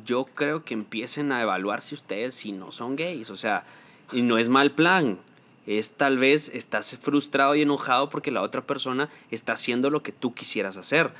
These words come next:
Entonces te volvés una persona que ataca mucho. Yo sí he encontrado un par de personas que, de hecho, han pensado que, que soy gay, pero no por... sino por lo mismo de las responsabilidades. Y en algún momento cuando, cuando me fui a la casa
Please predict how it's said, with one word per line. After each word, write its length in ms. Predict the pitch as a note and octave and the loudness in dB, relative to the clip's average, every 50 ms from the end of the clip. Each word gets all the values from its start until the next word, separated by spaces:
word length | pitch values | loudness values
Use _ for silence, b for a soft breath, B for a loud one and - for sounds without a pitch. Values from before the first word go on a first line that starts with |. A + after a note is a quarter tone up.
| B B B B B B B | B B B B B B B
Entonces 320 | - A2+ A2+ - A#2 A2+ - | -8 -4 -2 -2 -4 0 2
te 60 | C#3 | 2
volvés 280 | C3 A#2 A2 A2 G#2+ | 4 4 4 2 2
una 140 | A2+ C3 C#3 - | 0 -2 -2 -2
persona 300 | B2 G2+ G2 A2+ C#3+ D3+ | -4 -4 -2 -2 -2 -2
que 60 | - | -4
ataca 400 | A#2 - - F#2+ F#2+ - - G2 | -6 -4 -2 -2 -2 0 -2 -2
mucho. 440 | F#2 A2 D3 F#3+ F#3 - - A2 - B B B B B B - | 2 2 2 2 2 2 0 -2 -2 B B B B B B -4
Yo 240 | C3 D#3+ F#3 G#3 G#3+ - - - - | 0 2 4 4 2 2 -2 -8 -10
sí 280 | - - - - C#3+ C#3+ | -6 -4 0 2 4 4
he 40 | D3 | 4
encontrado 420 | D3 D3 D3 B2+ A#2+ B2+ B2+ C#3 | 4 2 0 0 0 2 2 2
un 80 | C#3 B2+ | 2 0
par 160 | - B2+ C3+ | 0 0 0
de 60 | C#3+ | 0
personas 420 | C#3 - A2 F#2+ G#2+ A#2+ C3+ C#3 - | -2 -2 -4 -2 -2 -4 -4 -4 -4
que, 120 | - A2 | -4 -4
de 60 | F#2+ | -4
hecho, 600 | G#2+ - - C3 B2 A#2 A2+ G#2 G2 E2+ C2 - - - - - - - | -4 -4 -4 -2 0 0 0 0 -2 -4 -6 -8 -14 -18 -20 -20 -18 -10
han 200 | - G#2 A2 A2 | -8 -6 -6 -4
pensado 320 | B2 A#2+ A2 A#2+ A#2 A2+ | -4 -4 -2 -2 -2 -2
que, 340 | - G#2+ G2+ F#2+ F#2 E2+ D#2 - - | -2 -4 -4 -4 -4 -6 -8 -12 -12
que 140 | - G#2+ | -12 -8
soy 160 | F#2 A2 A2 A2 | -4 -2 -2 0
gay, 100 | A#2 B2 | -2 -2
pero 180 | B2 C#3 B2 | -2 -2 -2
no 160 | A2 G#2 G#2+ | -2 -2 -4
por... 460 | - - B2 A#2+ A2+ G#2+ G2 F#2 F#2+ b b b b b b b b b b _ _ _ _ _ - - _ - - - _ _ _ - - | -2 0 0 2 2 0 0 -4 -6 b b b b b b b b b b _ _ _ _ _ -20 -20 _ -20 -20 -20 _ _ _ -20 -10
sino 320 | - - - B2+ A#2+ A#2 A2+ - - _ _ - - - - | -6 -2 0 0 0 0 -2 -4 -12 _ _ -20 -20 -18 2
por 120 | - D3+ D3 | 4 6 8
lo 100 | C#3 C3+ | 8 8
mismo 200 | C#3+ E3 F#3 F#3 | 6 6 4 2
de 60 | F3 | 2
las 120 | E3 D#3 | 2 0
responsabilidades. 760 | C#3 B2 - - B2+ A2+ A2 G#2+ G#2 A2+ C3+ D3 D#3 D#3 D3+ C#3 | 0 -2 -4 -6 -6 -4 -4 -2 0 2 4 4 4 2 2 0
Y 20 | |
en 80 | C3 A#2 | -2 -2
algún 140 | A2 B2 | 0 0
momento 260 | B2+ B2+ C3+ C#3 C3+ C#3+ | 0 0 0 0 -2 -2
cuando, 380 | - B2 A#2 A2 G#2 G2 - - | -4 -2 0 0 0 -2 -2 -4
cuando 180 | - G#2+ G#2 | -6 -6 -6
me 120 | G2+ G2 F#2 | -6 -8 -4
fui 120 | - A#2 | -2 -2
a 40 | B2 | 0
la 140 | B2 G#2+ - | 0 0 2
casa 400 | - A#2 B2 B2+ - C3 B2+ | 4 4 4 4 2 -2 -4